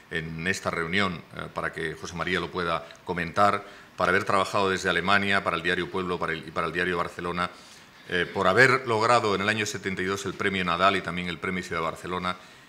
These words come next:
y por esa capacidad suya didáctica, eh, que se traslada constantemente en todo, en todo ti-, en cualquier actividad que José María realiza,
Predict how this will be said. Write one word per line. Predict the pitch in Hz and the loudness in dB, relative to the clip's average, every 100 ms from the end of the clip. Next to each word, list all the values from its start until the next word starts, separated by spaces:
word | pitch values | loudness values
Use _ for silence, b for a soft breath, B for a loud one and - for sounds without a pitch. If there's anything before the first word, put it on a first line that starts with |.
| - | -10
y | 95 90 87 - - | -4 -2 -4 -8 -14
por | - 98 90 98 | -2 0 2 2
esa | 104 - | 2 0
capacidad | 104 104 107 104 | 0 -2 0 -2
suya | 101 123 117 92 85 80 - | -2 -4 0 2 2 0 -6
didáctica, | 95 101 117 - 95 - 104 139 - - | 2 4 4 2 -10 -2 -2 -2 -10 -18
eh, | 87 87 85 82 80 78 76 - - - - - - - - - - - - - - - - | -6 -2 0 -2 -4 -10 -14 -18 -20 -20 -20 -20 -20 -20 -20 -20 -20 -20 -20 -20 -20 -20 -10
que | 110 | -4
se | 98 110 95 95 - - - | 0 2 2 2 -4 -14 0
traslada | 104 98 135 113 85 | 0 6 6 8 4
constantemente | 95 - 107 95 107 101 92 85 B B | 0 -4 -2 0 0 -2 -2 -6 B B
en | 95 92 | -6 0
todo, | 110 101 85 - - | 4 4 2 -4 -8
en | 92 | -6
todo | 87 110 95 | -2 0 0
ti-, | - 95 | -2 -4
en | 92 90 85 78 | -4 -4 -8 -4
cualquier | 98 - 113 | -4 0 0
actividad | 101 101 87 98 90 - B B | 0 -2 0 4 4 2 B B
que | 90 | -8
José | 82 87 | -6 -4
María | 85 90 90 | 0 2 0
realiza, | 87 87 92 92 | 0 -6 -6 -8